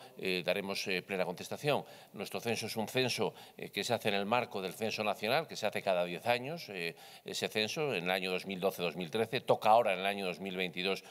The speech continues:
un nuevo censo. Se está trabajando tanto por el Gobierno de la Nación como por la comunidad autónoma en ello, pero hay que decir que al censo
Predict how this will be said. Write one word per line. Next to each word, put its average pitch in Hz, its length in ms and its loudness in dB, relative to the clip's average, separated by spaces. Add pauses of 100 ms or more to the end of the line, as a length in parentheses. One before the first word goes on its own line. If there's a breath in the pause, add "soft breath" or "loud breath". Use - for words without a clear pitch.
(280 loud breath)
un 98 160 -2
nuevo 95 240 6
censo. 107 440 0
Se 92 160 -6
está 120 180 2
trabajando 101 560 2
tanto 90 340 -6
por 87 160 -2
el 82 160 -4
Gobierno 101 320 -2
de 92 80 2
la 87 60 2
Nación 127 360 2 (260 loud breath)
como 92 220 4
por 87 160 2
la 87 180 6
comunidad 90 440 0
autónoma 90 480 2
en 92 80 0
ello, 110 280 0 (320 loud breath)
pero 139 280 6
hay 120 100 6
que 127 120 -2
decir 127 360 -2
que 107 220 0 (220 loud breath)
al 92 260 4
censo 131 580 0